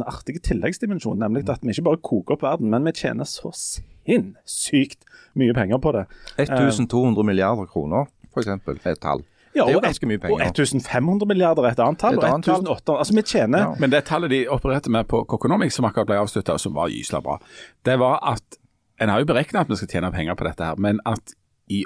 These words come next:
Speaker 3: år så tjener vi tusen milliarder kroner ekstra, altså som vi ikke visste om at vi skulle få inn. Og det er
Speaker 2: Ja.
Speaker 3: jo, du, du har jo til salt i såret da.
Speaker 2: Ja, ja,
Speaker 1: Ja.
Speaker 2: ja, jeg leste i avisen her en dag at, eh,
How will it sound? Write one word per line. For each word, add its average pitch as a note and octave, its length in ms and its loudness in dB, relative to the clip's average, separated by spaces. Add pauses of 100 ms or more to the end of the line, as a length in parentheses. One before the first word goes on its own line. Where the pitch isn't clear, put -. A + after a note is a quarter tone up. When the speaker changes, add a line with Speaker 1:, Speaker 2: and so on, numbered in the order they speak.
Speaker 3:
år C#3+ 260 2
så - 160 -4
tjener G#2 260 -2
vi G#2 100 -2 (100)
tusen - 540 -2
milliarder G2+ 440 0
kroner G#2+ 320 -2 (140)
ekstra, - 500 -4
altså F#2 260 -4
som F#2+ 180 -2
vi A#2+ 160 -2
ikke E3+ 260 0
visste - 200 2
om B3 160 4
at - 120 -2
vi - 100 -8
skulle - 220 -8
få - 160 -8
inn. - 100 -16 (280)
Og - 120 0
det C3 80 4
er E3 80 4
Speaker 2:
Ja. F3+ 60 4
Speaker 3:
jo, F#3 80 4
du, D#3+ 220 2
du D3 260 0
har A2 140 4
jo D3 60 2
til G#3 140 2
salt - 280 -2
i - 40 -2
såret B2+ 280 2
da. F3+ 140 4 (120)
Speaker 2:
Ja, E2 140 0
ja, A2+ 140 4
Speaker 1:
Ja. A2+ 60 2
Speaker 2:
ja, G#2 120 0
jeg C3 120 0
leste C#3 280 0
i C3 40 4
avisen B2+ 400 2
her A#2+ 100 2
en A2+ 80 2
dag A2+ 240 2
at, - 220 -8
eh, G#2+ 280 4